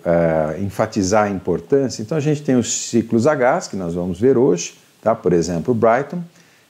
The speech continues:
Temos ciclos a vapor, veremos nas próximas aulas, um deles é o ciclo de Rankine.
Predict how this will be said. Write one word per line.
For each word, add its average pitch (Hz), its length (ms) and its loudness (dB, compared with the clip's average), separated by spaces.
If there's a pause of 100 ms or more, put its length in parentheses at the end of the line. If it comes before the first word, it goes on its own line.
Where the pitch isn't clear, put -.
(160)
Temos 143 320 2
ciclos 107 480 0
a 104 80 4
vapor, 139 480 2
veremos 92 500 0
nas 92 280 -6
próximas 98 760 -2
aulas, 110 400 0
um 92 100 -4
deles 87 320 0
é 90 60 0
o 85 60 -4
ciclo - 300 -8
de 90 100 0
Rankine. 143 560 0